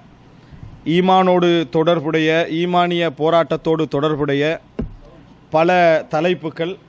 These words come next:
இன்றைய கால சூழ்நிலையில் மிக முக்கியமான ஒரு தலைப்பு என்பதை நாமெல்லாம் உணர்ந்திருக்கக்கூடிய ஒரு விஷயம். அன்புள்ள சகோதரர்களே, இந்த உலகத்தை பொறுத்தவரைக்கும்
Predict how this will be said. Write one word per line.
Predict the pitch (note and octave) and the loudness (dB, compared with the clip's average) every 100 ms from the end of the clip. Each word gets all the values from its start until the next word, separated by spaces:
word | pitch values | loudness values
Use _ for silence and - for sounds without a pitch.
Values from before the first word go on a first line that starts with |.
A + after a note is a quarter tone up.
| _ _ - - - - - - - - | _ _ -20 -20 -20 -20 -20 -20 -20 -12
இன்றைய | D3 F#3 G3 F#3+ F3 D#3+ | -8 -4 0 0 0 -2
கால | E3 E3+ F3 | 0 2 0
சூழ்நிலையில் | - E3+ E3 D3+ D3 E3 E3+ - - - - - - - - | -2 -6 -4 -4 -2 -4 -6 -10 -12 -12 -20 -20 -20 -16 -6
மிக | D#3+ E3+ F#3 F3 E3+ E3 - - - - - | -2 2 2 4 2 0 -6 -20 -20 -20 -12
முக்கியமான | D3 D3+ G3 G3 F#3+ F#3+ F#3 E3+ D#3+ | -12 -4 -2 0 0 0 0 -2 -2
ஒரு | D#3 D#3 | -4 -4
தலைப்பு | D3 E3+ D#3 | -2 -2 -2
என்பதை | D#3+ D3+ D3+ | -6 -4 -6
நாமெல்லாம் | D#3+ D3 D3 D3+ D3+ D3 - - - - | -4 -2 -2 -2 -2 -4 -16 -20 -20 -8
உணர்ந்திருக்கக்கூடிய | D3 E3 D#3+ D3+ - C#3+ C#3+ C#3+ D3 C#3+ C3+ | -4 -4 -2 -4 -4 -6 -4 -2 0 0 -2
ஒரு | C3 B2+ | -4 -6
விஷயம். | B2 A#2 F2 - - - - - - - - - - - - - - - - | -6 -8 -10 -14 -20 -20 -20 -20 -18 -18 -20 -20 -20 -20 -20 -20 -20 -20 -2
அன்புள்ள | E3+ F#3+ F#3+ F#3 E3+ D#3 - B2+ | 2 4 4 4 4 2 0 -4
சகோதரர்களே, | D#3 F3+ E3 C#3+ C#3+ D#3 - - - - - - - - - - - - - - - - - - - - - - - - - - - | 0 2 2 2 0 0 -2 -16 -20 -20 -20 -20 -20 -20 -20 -20 -20 -20 -20 -20 -20 -20 -20 -20 -20 -20 -20 -20 -20 -20 -20 -12 0
இந்த | F3+ F3+ | 4 6
உலகத்தை | F#3 G#3 G3 G3 | 6 4 4 2
பொறுத்தவரைக்கும் | C#3 E3+ F3 E3+ D#3+ C#3 F3+ G3 | 4 2 4 4 4 2 -2 -4